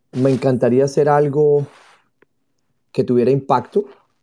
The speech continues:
Me encantaría hacer algo que fuera de escala global. Y me encantaría algo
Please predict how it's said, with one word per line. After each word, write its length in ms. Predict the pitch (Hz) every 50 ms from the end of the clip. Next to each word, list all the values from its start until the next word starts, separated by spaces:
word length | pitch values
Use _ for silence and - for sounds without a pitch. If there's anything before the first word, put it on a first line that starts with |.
| _ _ _ _ _ _ _ _ _ _ _
Me 100 | - 120
encantaría 580 | 110 - 110 113 110 113 104 107 113 113 120 127
hacer 260 | 127 123 - 123 117
algo 560 | 117 117 117 117 117 131 127 127 131 131 - -
que 580 | - - - 110 107 110 107 107 107 113 117 - _ _ _ _ _ _ _ _ _ _ _ _ _ _ _ _
fuera 420 | _ _ _ 127 120 113 110 113 117
de 60 | 123
escala 320 | 117 - - 117 107 113
global. 460 | 113 120 113 104 101 95 107 170 202 - _ _ _ _ _ _ _ _ _ _ _ _ _ _ _ _ _ _ _ _ _ _ _ - - - - _ _ _ _
Y 60 | -
me 100 | 113 110
encantaría 720 | 107 104 - 110 101 - 110 101 101 104 110 107 113 117
algo 840 | 123 - - 131 120 117 117 117 117 131 123 123 120 120 117 127